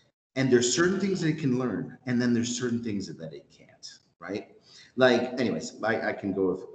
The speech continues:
through a bunch of examples, but the, the, the, the key one here is about sensory representations. There was this idea that, you know, you lose an arm, so now there's a big part of the brain whose job it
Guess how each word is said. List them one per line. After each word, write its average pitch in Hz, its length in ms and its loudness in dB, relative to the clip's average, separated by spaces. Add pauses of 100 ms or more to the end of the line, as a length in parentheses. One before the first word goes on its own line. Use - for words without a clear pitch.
(160)
through 95 160 -6
a 82 40 -10
bunch 90 180 -8
of 87 60 -12
examples, 98 440 -6
but 110 240 -2
the, 120 80 4
the, 127 220 4
the, 127 100 6
the 123 220 0
key 196 240 -6
one 147 180 4
here 131 240 2
is 104 140 2
about 95 320 -4 (200)
sensory 151 500 2
representations. 92 840 -4
There 104 100 -6
was 117 140 -2
this 120 160 -2
idea 123 440 2
that, 90 400 -2 (560)
you 139 80 4
know, 131 80 8
you 120 180 6
lose 175 240 4
an 143 120 6
arm, 101 480 -2 (540)
so 135 120 0
now 143 140 8
there's 135 180 6
a 123 40 8
big - 300 4
part 151 120 6
of 117 60 4
the 110 60 2
brain 123 560 4
whose 135 160 0
job 170 320 2
it 120 100 6